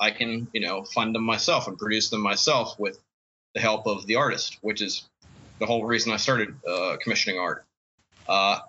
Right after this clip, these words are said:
if, you know, I'm not, if, if I can see what I wanna see, then, you know,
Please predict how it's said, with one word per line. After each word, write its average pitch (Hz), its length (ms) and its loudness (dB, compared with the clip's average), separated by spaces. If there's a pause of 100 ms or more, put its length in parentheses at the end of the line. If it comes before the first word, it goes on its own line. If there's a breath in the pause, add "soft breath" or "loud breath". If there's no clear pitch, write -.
if, - 220 0
you 110 140 6
know, 101 80 4
I'm 107 120 2
not, 123 320 0 (460)
if, - 300 0
if 117 160 2
I 127 100 6
can 120 260 2
see 143 220 4
what 135 140 4
I 131 60 2
wanna 131 180 4
see, 185 320 4
then, 120 480 2
you 123 80 0
know, 107 280 -2